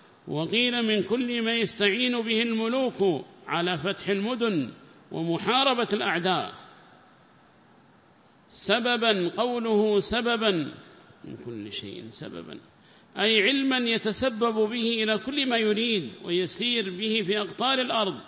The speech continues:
والسبب ما يوصل الشيء إلى الشيء، هذا هو السبب، ما يوصل الشيء إلى الشيء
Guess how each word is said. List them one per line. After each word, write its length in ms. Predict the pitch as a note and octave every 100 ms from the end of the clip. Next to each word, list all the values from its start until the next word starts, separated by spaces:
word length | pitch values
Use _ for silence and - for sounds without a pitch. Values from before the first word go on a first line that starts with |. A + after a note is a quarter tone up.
| - - - - - -
والسبب 680 | D#3 D3 - A3 A#3 G#3+ F#3+
ما 280 | G3 A3
يوصل 840 | A3 G#3+ A#3 A3+ F3+ A3 G#3+ G3 -
الشيء 680 | - F3 - A3 A3+ A3 B3+
إلى 100 | C4+
الشيء، 400 | E3+ - G3+ C3 - - - - - - _ _ _ -
هذا 320 | D#2 C3+ A2
هو 180 | A#2 G#2
السبب، 400 | - C3 A#2 G#2 - _ - - _ _ _ - - _
ما 320 | - C#3 E3 D#3
يوصل 500 | D#3 D#3+ - D3+ B2+
الشيء 520 | - D3 E3 F3+ -
إلى 220 | F3 C#3+
الشيء 440 | B2+ - D3+ A#2+